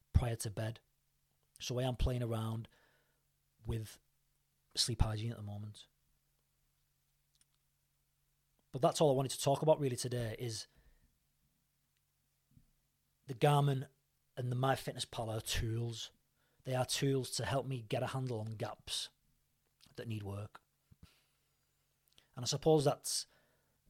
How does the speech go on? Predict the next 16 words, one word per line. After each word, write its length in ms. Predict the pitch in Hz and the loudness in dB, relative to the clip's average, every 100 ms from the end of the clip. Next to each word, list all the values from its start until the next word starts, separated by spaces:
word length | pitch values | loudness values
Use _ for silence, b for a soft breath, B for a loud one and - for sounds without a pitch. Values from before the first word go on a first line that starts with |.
| _ - | _ -12
the 60 | |
whole 300 | 117 - 131 | -8 0 2
idea 300 | 123 120 120 | 2 2 2
of 120 | 117 110 | 0 -2
incremental 460 | 120 117 117 110 | -6 -4 -4 -4
gains, 540 | 107 113 120 127 117 - | -4 -4 -2 -4 -6 -8
is 240 | 110 107 | -10 -8
using 360 | 127 131 123 123 | -4 -2 -2 -2
these 180 | 120 120 | -2 -2
little, 340 | 120 117 110 - b b b b b | -4 -4 -6 -10 b b b b b
little 160 | 139 117 | -8 -6
tools 320 | - 120 123 | -2 0 0
and, 160 | 123 123 | 0 0
tools 480 | - - 143 139 131 | 0 0 0 2 0
and 100 | 127 | -2
strategies 600 | - 135 139 139 135 | 0 -2 -2 -4 -4